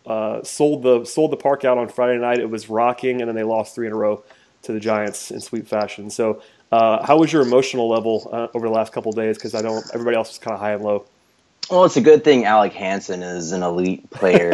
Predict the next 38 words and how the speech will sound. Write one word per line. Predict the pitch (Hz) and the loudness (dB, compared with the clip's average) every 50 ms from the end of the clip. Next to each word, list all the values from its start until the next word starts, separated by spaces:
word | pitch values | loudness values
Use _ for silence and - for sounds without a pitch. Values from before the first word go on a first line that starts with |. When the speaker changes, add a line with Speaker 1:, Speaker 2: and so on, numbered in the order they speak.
| 87 | 0
Speaker 2:
in | 87 87 87 90 | 0 0 -2 -2
Speaker 1:
<laughs> | |
Speaker 2:
Major | 92 95 95 85 95 92 | 0 0 2 2 4 4
League | 90 87 85 - | 4 2 2 2
Baseball, | - 90 90 87 - - - 87 85 85 82 | 2 2 2 0 -2 -2 -2 0 0 0 0
because | 85 85 - 90 85 85 82 80 78 - - - - - | -4 -4 -4 -4 -4 -4 -4 -6 -10 -12 -12 -12 -12 -6
he | - 95 92 90 | -2 0 0 2
just | 90 90 80 - - - _ - - | 2 0 -4 -4 -8 -14 _ -16 -8
went | - 104 107 113 104 - | -2 2 2 2 2 0
to | 92 82 | -4 -6
town | - - - - 135 143 127 107 | -6 -6 -2 2 4 4 6 6
on | 95 87 85 | 4 4 2
us, | 85 85 85 - - | 2 -2 -4 -4 -4
man. | 92 90 90 92 95 92 | -4 -2 -2 0 0 0
Like, | 90 90 87 - | 0 0 0 2
I, | 98 95 | 2 2
it, | 95 - - 110 117 117 - - | 2 4 4 6 6 6 6 6
it | 110 | 6
was | 123 127 117 104 82 - - - | 8 8 8 6 4 -2 -4 2
unbelievably | 117 135 131 117 113 113 113 104 98 98 92 | 6 6 8 8 8 6 6 4 4 2 0
frustrating | 85 - 110 101 98 - - 98 90 90 90 85 | 0 0 0 0 0 0 -2 -4 -2 -4 -6 -6
'cause | 98 90 | -2 2
I | 98 98 95 | 4 4 4
expected | 87 - - 110 98 - 92 82 | 2 0 0 -2 -2 -2 -4 -6
so | - 107 101 95 | -2 -2 0 0
much | 90 85 - | 0 -4 -6
more. | - 95 92 92 95 95 95 _ _ _ _ _ _ _ _ _ _ - | -4 -4 -2 -2 -2 -4 -6 _ _ _ _ _ _ _ _ _ _ 4
But, | 190 202 196 | 4 6 8
you | 226 226 214 | 8 8 8
know, | 185 160 147 151 160 175 120 110 | 8 4 4 2 -2 -8 -10 -10
young | 104 101 104 104 104 98 | -8 -6 -6 -6 -8 -8
team, | - 104 101 98 95 98 95 95 92 - _ _ _ - | -8 -8 -6 -6 -4 -6 -6 -6 -8 -10 _ _ _ -6
can't | - 120 110 95 | -4 -4 -2 -2
get | 107 92 | -2 -2
too | - 101 90 | -2 -6 -6
frustrated. | - - 90 87 - - 92 87 90 87 87 87 85 87 82 _ - | -4 -4 -4 -4 -2 -2 -2 0 0 -2 -2 -4 -6 -8 -10 _ -18
Just | - 98 - - | -16 -10 -2 2
gotta, | 98 92 95 90 87 87 87 85 82 - | 2 4 4 4 2 2 0 -2 -4 -6